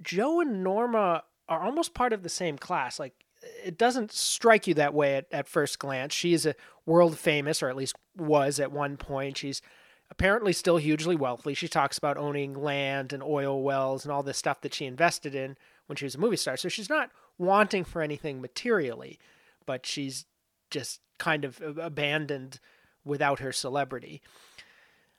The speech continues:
Uh, but, you know, she's very wealthy and she's able to economically exploit Jo because he's so desperate, kind of manipulate him and get him to stay in her clutches.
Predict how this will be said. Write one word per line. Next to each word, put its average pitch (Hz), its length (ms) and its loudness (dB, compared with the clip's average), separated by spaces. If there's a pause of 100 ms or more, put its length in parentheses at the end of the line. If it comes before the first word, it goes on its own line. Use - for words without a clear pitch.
(140)
Uh, 165 100 0
but, 175 300 4
you 254 120 2
know, 147 100 2
she's 165 260 2
very 175 240 8
wealthy 156 420 2
and 160 100 0
she's 170 160 -6
able 180 240 2
to 160 120 2
economically 147 600 -2
exploit 214 520 4
Jo 135 200 -4
because 139 280 -6
he's 143 180 -4
so 139 140 -2
desperate, 131 680 0 (360)
kind 131 160 -8
of 127 140 -6
manipulate 143 600 0
him 143 120 -6
and 139 120 -10
get 147 160 -2
him 143 140 -8
to - 100 -10
stay 147 520 0
in 135 80 -6
her 135 140 -6
clutches. 139 800 -2